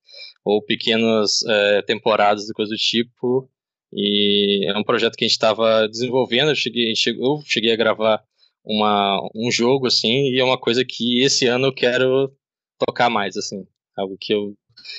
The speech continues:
é algo que eu tenho consumido muito, assim, principalmente gringo, assim, eu não, não vejo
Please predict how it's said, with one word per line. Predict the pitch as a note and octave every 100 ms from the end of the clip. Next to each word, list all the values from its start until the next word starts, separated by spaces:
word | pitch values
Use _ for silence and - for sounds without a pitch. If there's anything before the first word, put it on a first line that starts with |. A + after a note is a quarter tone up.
| -
é |
algo | A2+
que | C#3
eu |
tenho | D3
consumido | D3 A2+ - C#3+ D#3
muito, | C3 E3 G3+
assim, | C#3 A#2+ _ -
principalmente | - C3 C3 A#2 A2+ G#2 G#2 - _
gringo, | G#2 A2+ D3
assim, | B2 -
eu |
não, | A2 G#2+ A2 G#2+
não |
vejo | G#2+ B2